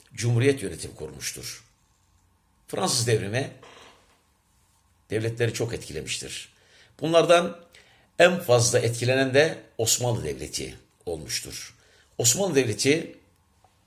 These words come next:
Fransız devriminin getirdiği sonuçlarda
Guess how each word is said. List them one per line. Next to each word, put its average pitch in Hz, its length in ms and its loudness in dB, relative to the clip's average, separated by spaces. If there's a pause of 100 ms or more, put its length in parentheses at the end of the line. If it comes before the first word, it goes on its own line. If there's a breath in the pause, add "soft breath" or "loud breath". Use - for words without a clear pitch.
(440 loud breath)
Fransız 131 440 2
devriminin 110 600 -2 (420 soft breath)
getirdiği 127 800 2
sonuçlarda 117 960 2